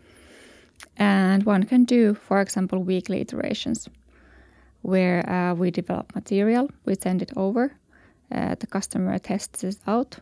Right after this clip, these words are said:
gives the feedback, and we iterate. Uh, and then in textile development, there is also parts that the client can do. And then, uh, when there was no corona, one would, uh, visit quite often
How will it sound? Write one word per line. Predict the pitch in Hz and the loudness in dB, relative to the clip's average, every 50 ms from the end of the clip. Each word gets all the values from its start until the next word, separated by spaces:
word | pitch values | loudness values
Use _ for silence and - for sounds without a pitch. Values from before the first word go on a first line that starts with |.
| - - _ | -20 -20 _
gives | - 208 185 190 214 - - - - - | -4 -2 -2 -2 -4 -8 -10 -14 -16 -12
the | - - | -12 -12
feedback, | - - - 233 233 - - 254 240 254 - - - - _ _ | -6 -2 -2 -2 -2 -2 -2 -2 -2 -2 -4 -8 -16 -20 _ _
and | 208 202 190 185 175 202 | -2 0 0 0 -2 -2
we | 180 - - - | -4 -4 -6 -8
iterate. | - - - - - - - - - _ _ _ _ _ _ _ _ - - - - - - _ _ _ - _ _ _ _ _ - | -10 -10 -8 -8 -8 -10 -12 -16 -20 _ _ _ _ _ _ _ _ -20 -20 -20 -20 -20 -20 _ _ _ -20 _ _ _ _ _ 0
Uh, | 208 202 196 185 180 180 180 180 - | 2 4 4 4 2 2 0 0 0
and | - 190 196 185 | 2 2 4 4
then | 185 190 185 185 | 4 4 4 2
in | 185 | 2
textile | 185 185 185 - - 185 185 | 0 -2 -4 -4 -2 -2 0
development, | 180 180 175 180 180 180 - 175 170 175 | 0 0 0 -2 -2 -2 -2 -2 -4 -4
there | - - - | -4 -4 -4
is | - - - | -4 -4 -4
also | - 190 - - - 185 | -6 -6 -4 -6 -6 -6
parts | - - - - - - - | -4 -4 -4 -4 -4 -6 -6
that | - - - | -8 -8 -8
the | - - | -10 -8
client | - - 185 - - - - | -4 -2 -2 0 -2 -4 -6
can | - - 220 | -6 -8 -8
do. | - - 262 220 - _ _ _ _ _ _ _ _ _ - - - - - - - - - - - - - _ _ _ _ _ _ _ _ _ _ - | -6 -8 -12 -12 -14 _ _ _ _ _ _ _ _ _ -20 -20 -20 -20 -20 -20 -20 -20 -20 -20 -20 -20 -20 _ _ _ _ _ _ _ _ _ _ 0
And | 220 214 202 202 196 196 190 | 4 6 8 8 8 8 8
then, | 196 190 185 185 185 185 | 8 6 6 6 4 4
uh, | - - 190 190 185 185 185 185 185 185 185 185 185 - - - - - - | 4 2 2 2 2 2 2 2 2 2 2 0 0 -2 -4 -6 -8 -6 -4
when | 196 180 190 185 185 185 185 180 | 0 2 4 4 4 2 2 2
there | - 185 180 180 175 | 2 2 2 2 2
was | 175 180 190 - - | 2 0 0 0 0
no | 190 175 175 | 0 0 0
corona, | - - 180 180 180 185 196 214 220 226 240 233 | 0 0 2 2 4 4 4 4 4 4 4 2
one | - 185 180 175 175 175 170 | 2 2 2 2 2 2 2
would, | 165 170 175 - - | 0 -2 -4 -4 -4
uh, | 190 185 | -2 -2
visit | 180 165 180 190 - 175 - - | 0 0 -2 -2 -2 -6 -8 -4
quite | - - - - | -2 -2 0 0
often | - - - - - 208 214 | -2 -6 -6 -4 -2 -2 -2